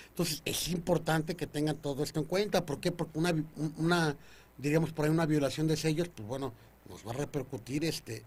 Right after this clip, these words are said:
en una, un-, unas infracciones mucho, mucho, muy gravosas, ¿vale? Pues bueno, hasta aquí creo que <clears throat> vamos, vamos, este,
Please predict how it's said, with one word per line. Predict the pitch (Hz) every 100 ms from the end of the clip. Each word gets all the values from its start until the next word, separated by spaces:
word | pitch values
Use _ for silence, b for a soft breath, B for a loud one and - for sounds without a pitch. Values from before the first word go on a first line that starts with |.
| - -
en | 127
una, | 139
un-, | 127 127 127 143 139
unas | 143 151 131
infracciones | 110 113 - 143 139 - B B
mucho, | 156 165 160
mucho, | 143 139 139
muy | 139
gravosas, | 135 123 107 110 - - - - -
¿vale? | - 135 156 156 B B B
Pues | 123
bueno, | 135 113 B B
hasta | 143 -
aquí | 151 -
creo | 202 226
que | - - - -
<clears throat> | 180 165 170 - 175 139 139
vamos, | 143 160 156 -
vamos, | 139 143 147 131
este, | 117 - 113